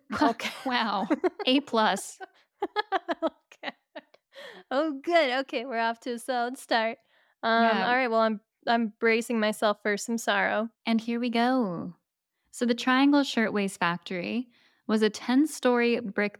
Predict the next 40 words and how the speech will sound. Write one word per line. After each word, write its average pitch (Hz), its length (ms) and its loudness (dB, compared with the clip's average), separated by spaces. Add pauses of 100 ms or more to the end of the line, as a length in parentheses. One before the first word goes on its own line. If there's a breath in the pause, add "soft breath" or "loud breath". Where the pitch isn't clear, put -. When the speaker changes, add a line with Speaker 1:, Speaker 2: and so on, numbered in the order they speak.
(120)
Speaker 1:
building, 190 560 -4
and 202 120 -2
this 208 160 -6
building 240 360 0
was 226 180 -2
full 214 240 -2
of 208 180 0 (120)
many 214 440 0
sewing 208 420 -2
machines 202 500 -4
and 226 240 -4
workers 214 520 -2
that - 220 -4
turned 220 300 -2
out 185 160 0
hundreds 247 640 0
of 190 180 -10
the 196 80 -8
most 185 320 -10
common 233 480 0 (100)
long-sleeve 226 680 -4
women's 214 380 -2
garments 185 520 -4
at 175 140 -4
the 170 80 -10
time. 101 480 -6 (600 soft breath)
The 220 60 -6
factory 269 480 0
owners 214 460 0
were 185 360 -2
Max 196 480 -2
Blanc 208 600 0
and 208 240 0
Isaac 202 360 -2 (120)
Harris. - 580 -4 (720)
You'll 294 180 -2
come 220 260 -2
to 214 60 -2
find 196 400 -4
that 185 120 -10